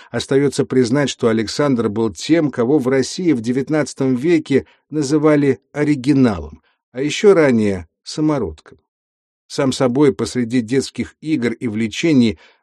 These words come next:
выделил он игру в военную службу, а потом и ощутил влечение к ней.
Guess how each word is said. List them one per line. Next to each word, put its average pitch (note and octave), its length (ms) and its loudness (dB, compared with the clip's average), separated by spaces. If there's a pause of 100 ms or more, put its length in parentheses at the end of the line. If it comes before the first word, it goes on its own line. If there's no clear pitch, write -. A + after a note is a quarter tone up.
выделил D#3 560 2
он D3+ 200 2
игру C#3+ 300 2
в A#2 80 0
военную C3 560 4
службу, G#2+ 720 -2 (240)
а D#2+ 100 -20
потом D#3 360 -4
и E3 40 0
ощутил D3 540 0
влечение B2 640 -4
к - 120 -20
ней. D2 240 -18